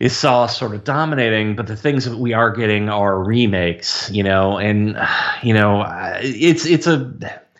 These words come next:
it's an easy thing to always say, like, "Oh, you know, uh, it's a remake, so it's going to suck," or, "I have no interest in it because it's a classic that they remade." And remakes are never going away. Like, that's just always gonna be a piece of it.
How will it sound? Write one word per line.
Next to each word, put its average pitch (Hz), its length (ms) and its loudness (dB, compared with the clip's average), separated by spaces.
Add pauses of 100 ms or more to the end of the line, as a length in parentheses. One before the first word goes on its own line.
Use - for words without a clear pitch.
(180)
it's 147 160 -2
an 185 80 2
easy 190 240 2
thing 147 240 2
to 135 100 2
always 120 300 4
say, 107 240 2
like, 95 320 2
"Oh, 107 640 2
you 101 120 -8
know, 95 380 -2 (480)
uh, 95 560 0 (160)
it's 110 180 -4
a 110 60 0
remake, 101 400 2
so 110 100 -4
it's 98 120 -6
going 95 180 -4
to 90 80 -8
suck," 92 380 0
or, 98 120 2
"I 101 100 6
have 101 220 2
no 95 180 -2
interest 92 300 -8
in 92 120 -4
it 92 140 -4
because 90 220 -8
it's 87 120 -10
a 98 40 -6
classic 92 440 0
that - 120 -18
they 90 120 -8
remade." 85 440 -4
And 98 320 -4 (460)
remakes 208 400 4
are 131 60 4
never 104 520 2
going 90 280 -2
away. 90 380 2
Like, 92 180 0
that's 131 240 0
just 135 180 -2
always 107 320 2
gonna 104 200 -2
be 92 160 0
a 87 60 2
piece 117 360 0
of 90 100 0
it. 90 160 -2